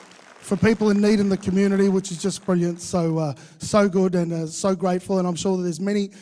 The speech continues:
uh, families at this time of year, that'll be one of the best presents that they get. So thank you so much, church. It was awesome. Big thank you to Shirley and the team as well,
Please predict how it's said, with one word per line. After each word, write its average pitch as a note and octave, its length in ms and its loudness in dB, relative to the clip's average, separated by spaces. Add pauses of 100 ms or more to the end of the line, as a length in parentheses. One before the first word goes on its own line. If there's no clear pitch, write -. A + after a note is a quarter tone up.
(160)
uh, F3+ 120 -4
families F#3 480 -4
at E3 80 -10
this F3 120 -8
time E3+ 240 -6
of D#3+ 60 -4
year, E3 140 -2
that'll D#3+ 100 -6
be E3 140 -4
one D#3+ 160 -6
of D3+ 60 -8
the D3+ 60 -8
best D3+ 280 -10
presents D3+ 320 -8
that E3 100 -10
they D3 140 -10
get. D3 200 -14
So E3+ 140 -2
thank G#3+ 240 0
you G#3+ 60 -2
so G3+ 180 0
much, G3+ 240 -2
church. G3 220 -2
It G3 40 -4
was F3+ 140 -2
awesome. G3 380 -2 (260)
Big G#3+ 140 -2
thank G#3+ 220 -2
you G3+ 40 0
to F#3 80 0
Shirley G3 400 0
and F#3 140 0
the F3+ 40 0
team F#3 320 -2
as E3 140 -4
well, F#3 340 0